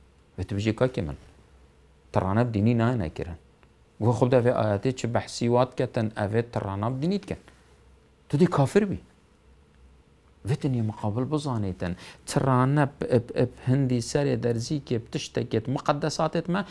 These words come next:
dê kafir bîtin. Vê tin vê xelkê şiyar kîn. Ne ma, a, xwe çenîne Seyda wala, e, sihbet dikir. Lawa gelek di telefonê ken, "Seyda wala filanî, hû gote ez li dîwanekê bim, Xwedê min nazanin dê çi bersivayî dem."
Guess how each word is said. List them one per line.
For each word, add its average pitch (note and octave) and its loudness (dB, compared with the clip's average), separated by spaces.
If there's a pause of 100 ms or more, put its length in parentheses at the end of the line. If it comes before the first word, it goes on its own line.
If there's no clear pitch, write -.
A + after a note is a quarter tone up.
(220)
dê D#3+ 4
kafir - -4
bîtin. - -10 (580)
Vê D#3 2
tin E3 0
vê F3 2
xelkê B2+ -4
şiyar - -6
kîn. - -20 (460)
Ne F3+ 4
ma, F3 0 (220)
a, G#2+ -4 (320)
xwe - -2
çenîne G3+ -2
Seyda A#2 -2
wala, G#2 -2 (1120)
e, B2+ -4
sihbet F3+ -6
dikir. - -14 (840)
Lawa B2 0
gelek A#2 -2
di G#2 -6
telefonê G#2+ -4
ken, G2 -6 (280)
"Seyda B2+ -4
wala B2+ -2
filanî, B2 -2 (340)
hû D3 2
gote C#3 2
ez A#2 0
li A2+ -2
dîwanekê B2 0
bim, G#2+ 0
Xwedê A2+ 2
min A#2 0
nazanin A#2 0
dê G2 -2
çi G2+ -12
bersivayî E2+ -6
dem." C2+ -10